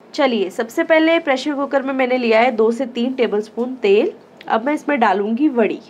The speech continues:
ये अमृतसरी वड़ी है, मसालेदार तीखी वड़ी। आजकल ये वड़ियाँ हर जगह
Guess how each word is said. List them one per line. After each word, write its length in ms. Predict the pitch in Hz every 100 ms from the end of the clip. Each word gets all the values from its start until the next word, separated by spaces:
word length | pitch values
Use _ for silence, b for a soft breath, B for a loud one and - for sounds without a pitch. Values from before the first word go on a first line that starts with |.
| - B B B
ये 80 | 240
अमृतसरी 640 | - 214 226 285 320 330
वड़ी 320 | 285 233 226
है, 100 | 247
मसालेदार 720 | 311 254 233 185 202 233 226 220 -
तीखी 320 | 208 - 277
वड़ी। 360 | 220 185 247 508 - B B B B B
आजकल 400 | 247 247 - 330
ये 120 | 330
वड़ियाँ 420 | 320 269 277 302 302
हर 120 | 285
जगह 400 | 240 392 294 294